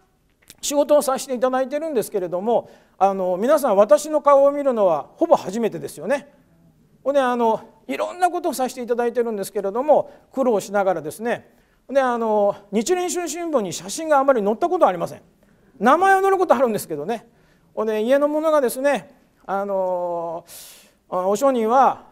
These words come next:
その六畳まで、あの、こもって、一生懸命パショパショパショパショ、それから本を読んで、あれを引っ張ってきてってやってるのに、あの、他のお上人さんは写真が載るのに、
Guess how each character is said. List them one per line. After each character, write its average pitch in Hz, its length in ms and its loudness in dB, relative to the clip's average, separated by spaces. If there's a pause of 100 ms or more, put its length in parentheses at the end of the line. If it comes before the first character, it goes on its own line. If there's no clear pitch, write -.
(160)
そ 185 160 -8
の 175 120 -6
六 208 240 6
畳 277 160 2
ま 202 120 0
で、 - 420 -2 (100)
あ 170 120 -4
の、 147 480 -6
こ 220 80 2
も 269 140 6
っ - 140 -14
て、 - 260 -2
一 165 100 -6
生 285 100 0
懸 285 180 0
命 247 160 0
パ 277 160 -12
シ 277 80 -8
ョ 254 40 -10
パ 220 120 -2
シ - 80 -12
ョ - 20 -20
パ 196 100 -2
シ 233 80 -6
ョ 247 40 0
パ 220 100 0
シ 170 60 -8
ョ、 131 100 -6 (240)
そ - 60 -2
れ 180 40 2
か 185 80 2
ら 170 120 0
本 233 220 0
を - 20 -2
読 226 200 0
ん 214 60 -4
で、 180 160 2
あ 190 100 2
れ 208 60 -2
を 214 80 -2
引 202 160 -10
っ 208 60 -20
張 254 80 2
っ 247 80 -2
て 254 80 -8
き 247 120 -12
て 226 120 -2
っ - 20 -6
て 202 240 -4 (240)
や 208 140 2
っ 214 80 -18
て 302 100 -6
る 302 100 2
の 262 120 0
に、 262 260 -2 (500)
あ 185 200 -2
の、 175 240 -2
他 262 240 0
の 330 80 2
お 320 40 2
上 320 140 -2
人 311 220 -4
さ 285 160 0
ん 285 80 2
は 247 340 4 (220)
写 233 180 -4
真 277 160 -4
が 277 140 2
載 269 100 4
る 277 80 0
の 233 140 0
に、 202 260 -4